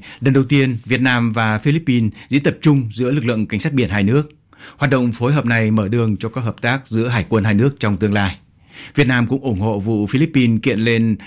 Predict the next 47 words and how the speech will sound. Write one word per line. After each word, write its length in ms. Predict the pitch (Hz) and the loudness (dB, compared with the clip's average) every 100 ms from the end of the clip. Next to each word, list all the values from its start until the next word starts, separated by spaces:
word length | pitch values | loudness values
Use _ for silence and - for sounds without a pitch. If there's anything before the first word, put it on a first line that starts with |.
| - | -10
Tòa 180 | 120 104 | -2 0
án 220 | 107 135 | 2 2
trọng 140 | 147 127 | 0 -2
tài 120 | 113 | -2
thường 200 | 123 110 | 0 0
trực 280 | 123 - - | 0 -2 -6
của 360 | 113 104 98 | -2 0 0
Liên 160 | 104 127 | 0 0
Hiệp 120 | 117 - | 0 0
Quốc 220 | 131 165 | -2 0
chống 180 | - 127 | 0 0
lại 140 | 139 107 | 0 -2
các 80 | |
yêu 100 | 123 | -2
sách 160 | 107 165 | -2 -4
của 100 | 87 | -4
Trung 160 | 104 92 | -4 0
Quốc 240 | 113 117 - _ | 0 -2 -6 _
tại 140 | 110 | -4
Biển 160 | 101 92 | 0 0
Đông, 200 | 110 110 - - - - | 2 0 -4 -16 -20 -8
trong 160 | - 110 | -2 2
lúc 180 | 139 135 | 2 2
Manila 680 | 120 117 117 117 113 107 | 0 2 2 4 2 2
thì 120 | 101 110 | 0 0
bày 160 | 120 | 0
tỏ 160 | 120 104 | 2 0
đoàn 180 | 107 104 | 0 0
kết 160 | 165 | -2
với 100 | 147 | 0
Hà 100 | 123 | 0
Nội, 260 | 107 110 92 - - | 2 0 -2 -10 -6
lên 180 | 113 135 | 2 2
án 300 | 120 107 131 | 2 0 -2
các 160 | 151 156 | -4 -6
cuộc 180 | 113 | -6
tấn 140 | - 135 | -4 0
công 140 | 156 | 0
của 80 | 98 | 0
Trung 180 | 90 104 | -4 -4
Quốc 280 | 117 147 160 | 0 -2 -2
nhắm 220 | 107 110 | -2 0
vào 120 | 135 | 0
ngư 140 | 110 123 | 0 2
dân 160 | 123 | 2
Việt 140 | 107 98 | 0 0
Nam 240 | 107 101 | 0 0